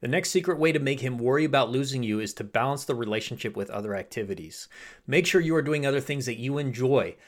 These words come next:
Find hobbies, find activities, find social, social groups that you can be a part of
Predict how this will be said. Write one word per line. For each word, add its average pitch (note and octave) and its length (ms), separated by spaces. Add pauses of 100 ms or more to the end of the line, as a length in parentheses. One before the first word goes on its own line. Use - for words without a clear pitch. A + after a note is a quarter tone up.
(100)
Find D3+ 400
hobbies, C3+ 480
find D3 280
activities, C#3 560
find D3+ 360
social, D#3 580 (560)
social F3+ 640
groups C3+ 320
that C#3+ 100
you C#3 140
can C3+ 140
be B2 120
a A2 60
part F3 320
of G#2 240